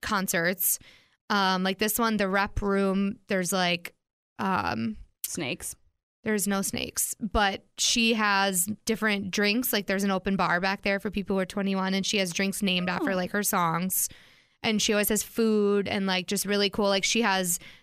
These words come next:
Speaker 1: glass cases with, like, tour outfits and stuff and
Speaker 2: Yeah.
Speaker 1: whatever.
Speaker 2: Like a mini museum.
Speaker 1: Yeah. So she does one before the show starts for the Rep Room, and that's for people she found on social media.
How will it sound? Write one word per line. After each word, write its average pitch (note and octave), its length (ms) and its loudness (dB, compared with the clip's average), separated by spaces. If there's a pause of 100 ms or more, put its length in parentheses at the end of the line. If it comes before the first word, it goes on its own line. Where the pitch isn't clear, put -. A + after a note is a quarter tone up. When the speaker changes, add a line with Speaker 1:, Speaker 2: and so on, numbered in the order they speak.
Speaker 1:
glass G#3 300 2
cases G#3 500 2
with, G3+ 160 -2
like, F#3 220 0
tour C4+ 300 2
outfits A#3 600 -2
and A3+ 100 0
stuff G#3+ 540 2
and G3 280 0
Speaker 2:
Yeah. G#3+ 40 -4
Speaker 1:
whatever. F#3+ 440 0 (460)
Speaker 2:
Like A3+ 120 -2
a G#3 60 0
mini F#3 240 -2
museum. F3+ 500 -4 (120)
Speaker 1:
Yeah. F4+ 280 2 (280)
So B3 560 4
she - 220 0
does B3+ 260 2
one A3+ 440 2
before C4+ 560 2
the C#4 100 2
show G3+ 260 2
starts - 540 0
for - 160 -2
the G3 100 0
Rep F3+ 220 0
Room, G3 140 2
and G3 100 2
that's F#3 180 0
for A3 120 -2
people G#3 260 0
she G#3 160 -2
found G3 220 0
on G3 80 -2
social G3+ 320 0
media. F#3 640 0